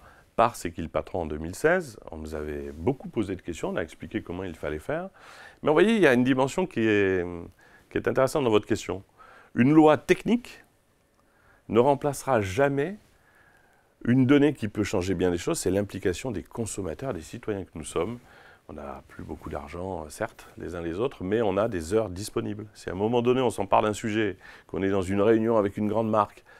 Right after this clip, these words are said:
on a plus de pouvoir qu'une loi. Quand vous êtes consommateur en face d'un acteur, euh, qui fait de, des produits à grande échelle et que vous lui dites,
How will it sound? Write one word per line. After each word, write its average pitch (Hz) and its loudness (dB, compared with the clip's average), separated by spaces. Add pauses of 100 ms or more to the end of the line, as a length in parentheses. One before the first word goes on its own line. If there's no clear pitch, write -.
on 117 2
a 123 4
plus 185 -2
de 117 2
pouvoir 151 -4 (100)
qu'une 180 -4
loi. 185 -2 (220)
Quand 151 4
vous 151 2
êtes 143 2
consommateur 131 0
en 120 4
face 120 4
d'un 90 2 (340)
acteur, 120 4 (400)
euh, 85 -6
qui 95 -10
fait 101 0
de, 90 0
des 82 -4
produits 101 0
à 82 4
grande 104 2
échelle 101 2 (340)
et 92 0
que 120 0
vous 120 4
lui 113 2
dites, 107 -2